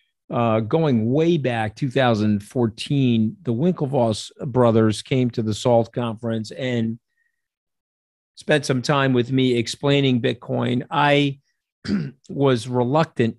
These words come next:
back then, uh, because I'm an institutional investor and, uh, we're having a hard enough time in twenty twenty-two explaining to institutions why they need to own Bitcoin and Ethereum and some of these other cryptocurrencies.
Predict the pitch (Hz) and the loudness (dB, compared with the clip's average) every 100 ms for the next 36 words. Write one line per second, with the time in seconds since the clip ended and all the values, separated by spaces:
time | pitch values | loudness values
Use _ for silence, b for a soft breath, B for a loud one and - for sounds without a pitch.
0 | - 139 131 117 113 110 104 120 - - | -12 -4 -2 -2 -2 -2 0 -4 -8 -10
1 | 127 113 123 107 139 120 117 110 127 120 | -4 -4 -4 -6 -4 -2 -2 -4 -4 -4
2 | 135 123 - 151 127 123 107 107 113 113 | -4 -6 -8 -6 -4 -4 -2 0 0 -2
3 | - 123 113 113 117 117 113 110 107 107 | -4 -2 0 -2 -4 -6 -4 -2 0 -2
4 | 107 _ _ _ _ _ _ - 113 107 | -4 _ _ _ _ _ _ -8 -4 -2
5 | 104 107 127 143 139 123 117 127 120 110 | -2 -2 0 2 2 2 0 2 2 -2
6 | - 127 123 117 107 - 131 120 110 - | -2 -2 0 0 -2 -2 -2 -2 -2 -4
7 | 127 113 98 - - 170 175 127 113 117 | -4 -4 -6 -12 -4 2 4 4 2 0
8 | - _ _ _ - 107 - 131 123 117 | -8 _ _ _ -8 -8 -4 0 2 2
9 | 107 110 107 110 123 107 113 110 110 110 | 0 0 -2 -4 -4 -2 -4 -2 0 0
10 | 107 104 104 104 104 101 - 107 107 101 | -2 -2 -2 -2 -2 -4 -4 -4 -2 -4
11 | 98 117 110 104 104 104 101 104 107 101 | -6 -4 -2 0 0 0 -2 -2 -2 -2
12 | 107 104 101 - 101 107 95 107 104 92 | 0 -2 -2 -6 -6 -6 -4 -2 -4 -4
13 | 104 | -4